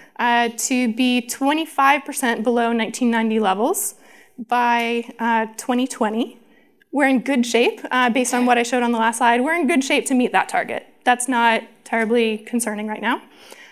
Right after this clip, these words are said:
Um, but then in twenty fifty, uh, we have to be at least eighty percent below nineteen ninety, um, emissions levels. So how do we get there? That's, that's a very sizable emissions reduction.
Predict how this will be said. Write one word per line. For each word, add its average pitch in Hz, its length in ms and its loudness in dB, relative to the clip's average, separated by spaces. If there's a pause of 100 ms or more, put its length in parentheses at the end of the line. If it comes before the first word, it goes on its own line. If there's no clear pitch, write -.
(140)
Um, 262 360 2
but 214 200 0
then 269 540 2 (100)
in 247 120 -2
twenty 262 280 0
fifty, 262 840 -2 (220)
uh, 254 300 2
we 254 140 0
have 269 180 2
to 240 80 -4
be 247 260 -2
at 233 180 2
least 285 500 0
eighty 240 240 0
percent 226 480 -4
below 214 580 2
nineteen 233 400 0
ninety, 220 500 -4 (140)
um, 202 480 -2 (240)
emissions 208 380 -2
levels. - 420 -4 (380)
So 247 500 0 (280)
how 294 200 2
do 359 80 2
we 330 140 2
get 269 280 2
there? 208 220 -6
That's, 269 280 4
that's 262 260 0
a 240 80 2
very 226 500 2
sizable 208 640 0
emissions 220 380 -2
reduction. 294 540 0